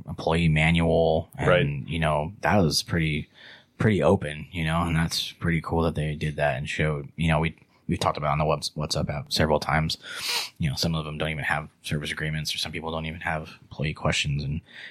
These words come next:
Speaker 1: it's crazy to see the difference in everything that, <laughs> the way it works.
Speaker 2: Everybody does things so differently. Yeah, we, we don't have service agreements. We're no contract. We're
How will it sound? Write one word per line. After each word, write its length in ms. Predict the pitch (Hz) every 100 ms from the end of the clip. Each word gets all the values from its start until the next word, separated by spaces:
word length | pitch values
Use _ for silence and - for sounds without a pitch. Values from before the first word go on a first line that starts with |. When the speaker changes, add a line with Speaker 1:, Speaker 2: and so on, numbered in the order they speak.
| -
Speaker 1:
it's 140 | 85 -
crazy 320 | 90 92 78
to 80 | 78
see 180 | -
the 120 | 80 73
difference 600 | - 80 - 76 69 -
in 280 | 73 73 - _ - -
everything 320 | 78 76 73
that, 640 | 71 73 - - - 131
<laughs> 0 |
the 80 | -
way 100 | 90
it 100 | 82
works. 160 | 80 85
Speaker 2:
Everybody 300 | 120 123 117
does 200 | 107 101
things 160 | 92 -
so 80 |
differently. 280 | 92 87 87
Yeah, 120 | 101
we, 160 | 82 101
we 140 | 95
don't 120 | 107 92
have 100 | 80
service 260 | 80 78
agreements. 320 | 82 82 85 -
We're 100 | 87
no 160 | 87
contract. 540 | 87 82 82 80 80 -
We're 160 | 87